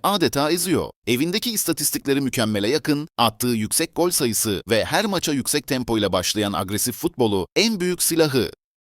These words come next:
Ajax ise son yılların en sancılı dönemlerinden birini geçiriyor. Defansif olarak ciddi anlamda kırılgan ve organize olamıyor,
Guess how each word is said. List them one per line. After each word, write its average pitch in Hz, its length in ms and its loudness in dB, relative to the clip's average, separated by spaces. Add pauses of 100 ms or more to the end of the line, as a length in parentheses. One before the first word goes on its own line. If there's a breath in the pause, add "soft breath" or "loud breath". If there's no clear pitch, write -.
Ajax 196 480 2
ise 165 320 2
son 214 300 2
yılların 135 400 4
en 214 200 2
sancılı 117 520 0
dönemlerinden 92 720 -2
birini 156 260 2
geçiriyor. 87 460 -2 (220)
Defansif 90 540 0
olarak 147 440 2
ciddi 226 340 0
anlamda 123 440 2
kırılgan 123 600 0
ve 113 120 6
organize 95 480 0
olamıyor, 143 500 2